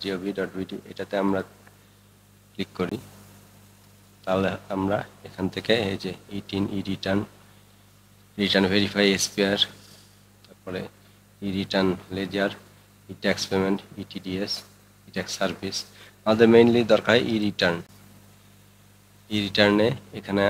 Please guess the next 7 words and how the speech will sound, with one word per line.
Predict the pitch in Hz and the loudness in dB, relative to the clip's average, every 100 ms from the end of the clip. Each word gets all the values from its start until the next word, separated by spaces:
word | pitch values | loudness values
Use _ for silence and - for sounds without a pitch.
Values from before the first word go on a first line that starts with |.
| - | 0
আমাদের | 98 98 98 95 - - 95 | -2 0 0 -4 -6 -10 -10
এই | 95 | -6
যে | 101 98 - - - _ _ _ _ _ _ - | -6 -6 -10 -20 -20 _ _ _ _ _ _ 0
ট্যাক্স | 98 - - - | 2 2 -4 -4
আইডেন্টিফিকেশন | 104 98 101 98 98 92 95 92 | -2 2 2 0 -4 -2 0 0
নাম্বার | 95 | 0
বা | 95 | 0